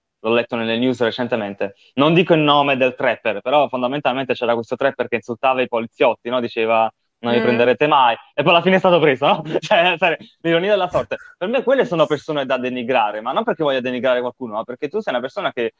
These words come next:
Speaker 1: inciti un certo tipo di comportamento violento, fuori legge.
Speaker 2: Mm.
Speaker 1: È assurdo che non, che siamo in un mondo in cui si esaltano queste figure, ma non persone che vogliono condividere in realtà amore e, e inclusività. Guarda che è pura follia. Ehm,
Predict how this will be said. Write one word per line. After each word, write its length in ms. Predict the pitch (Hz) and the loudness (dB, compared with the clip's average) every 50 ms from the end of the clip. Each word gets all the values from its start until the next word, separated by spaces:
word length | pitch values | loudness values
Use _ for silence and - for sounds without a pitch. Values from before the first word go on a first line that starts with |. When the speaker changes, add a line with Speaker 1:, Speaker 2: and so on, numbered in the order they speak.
| _ _ _ | _ _ _
Speaker 1:
inciti 560 | 147 180 202 185 - - 156 - 131 127 120 113 | 0 0 0 2 0 -4 -4 -2 0 0 0 0
un 140 | 123 135 135 | -2 -4 -2
certo 240 | - 165 156 - 151 | 0 0 0 2 0
tipo 140 | 156 151 147 | 0 0 0
di 60 | 139 | 0
comportamento 600 | - 139 127 127 139 - - 139 151 170 156 135 | 0 0 0 0 0 0 -2 -2 -2 0 0 2
violento, 800 | 113 113 123 165 196 190 180 156 - 175 170 160 147 131 123 - | 2 4 4 2 2 0 -2 0 0 2 4 4 2 2 0 -4
fuori 220 | _ 127 120 120 123 | _ -2 0 2 2
legge. 520 | 147 170 170 143 - - 160 160 156 160 - 202 | 2 2 0 -2 -2 0 2 2 2 2 0 -2
Speaker 2:
Mm. 280 | 202 202 95 190 190 | -8 -8 -8 -4 0
Speaker 1:
È 40 | - | 0
assurdo 440 | 165 160 185 - 254 240 185 143 131 | 0 0 0 0 0 0 2 2 2
che 100 | 123 143 | 2 2
non, 200 | 135 139 143 139 | 2 0 0 0
che 120 | - 160 143 | 0 -2 -2
siamo 260 | - - 165 139 131 | 0 0 0 0 0
in 80 | 131 139 | -2 -2
un 100 | 139 139 | -2 0
mondo 300 | 147 170 202 208 185 175 | 0 0 0 2 2 0
in 100 | 156 147 | 0 0
cui 160 | - 196 202 | 0 0 -2
si 140 | 156 - 147 | 0 -2 -2
esaltano 440 | - - 185 190 - 226 220 208 175 | 0 2 0 0 0 -2 -4 -2 -2
queste 240 | 170 156 - - | -4 -6 -6 -8
figure, 580 | - - 135 127 156 185 208 208 208 214 214 - _ _ | -6 -6 -6 -2 0 2 4 4 4 4 2 -2 _ _
ma 120 | 135 143 | -2 0
non 100 | 175 202 | 0 0
persone 320 | - 190 156 - 185 180 | 0 -2 -2 -2 -4 -4
che 100 | 165 165 | -2 -2
vogliono 200 | 151 156 156 147 143 | -2 0 0 0 -2
condividere 420 | - 139 127 131 131 131 131 127 | -4 -4 -2 -2 0 2 2 2
in 60 | 123 | 2
realtà 220 | 135 139 135 - 131 | 2 0 0 0 0
amore 420 | 123 127 131 131 131 135 127 120 | 0 0 0 0 2 2 0 2
e, 500 | 110 117 113 110 110 107 104 101 101 104 - _ _ _ | 2 0 0 2 0 0 -2 -4 -6 -10 -14 _ _ _
e 80 | - 123 | -6 -6
inclusività. 440 | 123 113 127 120 - 131 120 - 107 | -4 -4 -4 -4 -2 -2 0 2 4
Guarda 180 | 131 185 160 120 | 4 4 2 0
che 160 | - - - _ | -2 -6 -6 _
è 160 | - 120 123 | -8 -8 -8
pura 220 | - - 165 175 160 | -4 0 0 0 0
follia. 380 | - 135 123 120 117 101 98 98 _ _ _ _ _ _ _ _ | 0 -4 -4 -2 -2 -4 -6 -8 _ _ _ _ _ _ _ _
Ehm, 560 | - 135 139 139 135 135 135 135 135 135 135 | -2 0 2 2 4 4 4 4 4 4 4